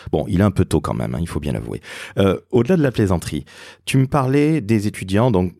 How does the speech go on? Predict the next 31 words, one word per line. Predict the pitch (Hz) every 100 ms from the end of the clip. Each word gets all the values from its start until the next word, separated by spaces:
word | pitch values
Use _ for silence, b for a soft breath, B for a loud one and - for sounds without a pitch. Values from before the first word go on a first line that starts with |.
| _
canaux | - 107 117
digitaux. | 98 92 - - B B B
Les | 104
parents, | 135 139 202
comment, | - 139 196
comment | 160 165 233
tu | 107
fais | - 120
pour | -
les, | 80 78 73 - _ -
pour | 85
les |
convaincre ? | 85 87 80 80 69
Là, | 98
c'est | 113 95
le, | 87 80
le | 80
papa, | 92 -
hein, | 85 76 80
qui, | - 73 67 64 64
que | -
je | 69 80
suis | -
qui, | 139 78 71 - B B B
qui | - 82
se, | 76 78
qui | -
te | -
pose | 87 131 95
la |
question. | 78 80 - -